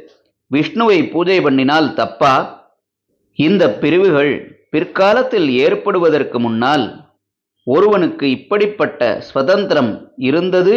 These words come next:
என்பதால் இப்போதும் இப்படி வேத மதத்துக்கு விரோதமாக போகாமல்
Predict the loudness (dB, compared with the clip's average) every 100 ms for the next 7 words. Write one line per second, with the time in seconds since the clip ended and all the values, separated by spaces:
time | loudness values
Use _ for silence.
0 | 2 2 2 2 0 -2 -6 -20 _ _
1 | _ _ -6 -6 -4 0 2 2 0 -4
2 | -16 _ _ _ _ -6 -6 -2 0 2
3 | 2 2 2 0 0 -2 -4 -6 -2 -4
4 | -4 -12 _ _ -2 2 2 2 2 2
5 | 0 -2 0 2 2 0 0